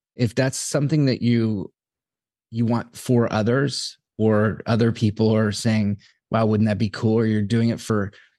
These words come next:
power or for ego or for the potential, or, or maybe you're a gambler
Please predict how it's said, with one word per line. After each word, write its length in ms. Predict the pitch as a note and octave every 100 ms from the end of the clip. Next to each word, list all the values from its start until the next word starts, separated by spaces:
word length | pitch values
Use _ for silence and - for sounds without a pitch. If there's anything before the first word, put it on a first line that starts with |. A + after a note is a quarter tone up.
| _
power 560 | - A2 G#2+ A#2 C#3 G#2+
or 60 |
for 240 | G2 - -
ego 400 | A2 A2 B2 C3+
or 220 | A2 G2
for 600 | - G#2+ G#2+ G#2 F#2+ F2 _ _ _ _ -
the 140 | G#2+
potential, 580 | G#2+ - B2 A#2+ - D3
or, 420 | C#3+ G#2 G2 G2+
or 160 | - G2+
maybe 260 | G2+ G#2 G#2+
you're 160 | A2+
a 60 | A#2+
gambler 560 | B2 C#3+ C3 F2+ G2